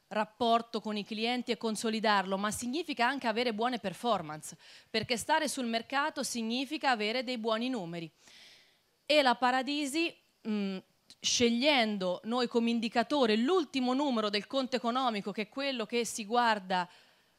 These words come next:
da subito per vedere come va un'azienda, si va subito a leggere l'ultimo numero,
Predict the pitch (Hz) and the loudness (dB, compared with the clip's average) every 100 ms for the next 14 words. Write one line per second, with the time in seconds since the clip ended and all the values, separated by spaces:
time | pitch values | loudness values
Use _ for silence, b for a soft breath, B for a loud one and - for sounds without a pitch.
0 | _ - 190 214 - 220 190 190 240 226 | _ -4 0 0 0 -4 -4 -2 -2 -2
1 | 196 208 220 208 202 196 196 196 185 202 | -4 -2 -2 -2 -2 -2 -2 -2 -4 -2
2 | 208 196 202 202 202 196 277 240 233 233 | -2 -2 -4 -4 -4 -4 -2 -2 0 2
3 | 240 220 226 285 233 254 240 220 185 175 | 2 0 0 0 0 0 2 0 -6 -8